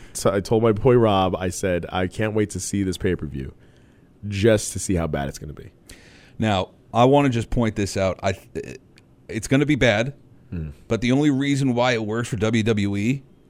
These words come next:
Speaker 2: is because the Saudi fans play into the product. The Saudi fans are like Attitude Era fans in, in America.
Speaker 1: Hmm.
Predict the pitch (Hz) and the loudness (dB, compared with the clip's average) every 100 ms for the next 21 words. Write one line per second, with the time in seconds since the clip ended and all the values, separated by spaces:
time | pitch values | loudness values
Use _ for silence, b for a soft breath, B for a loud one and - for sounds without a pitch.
0 | - 110 107 107 123 113 104 98 - 110 | -6 -2 -2 -2 0 0 -2 -4 0 2
1 | 131 151 131 - 113 131 147 127 - - | 2 0 -6 -4 -2 0 -2 -2 0 2
2 | 117 120 113 113 107 101 95 - 104 92 | 2 0 0 0 0 -4 -4 -2 0 -2
3 | - - - - _ _ _ 110 110 135 | -8 -20 -20 -20 _ _ _ -6 -2 2
4 | 143 175 - 127 131 165 175 - 113 117 | 4 4 0 0 0 -2 -6 0 2 4
5 | 110 - - b b b 120 120 117 113 | 4 2 -10 b b b 2 2 0 -2
6 | 92 82 - 80 50 - - - _ - | -2 -4 -6 -10 -10 -14 -16 -20 _ -10
7 | 104 104 95 98 95 92 80 - - - | -4 -4 -2 0 0 0 -4 -8 -14 -14
8 | - 82 | -12 -10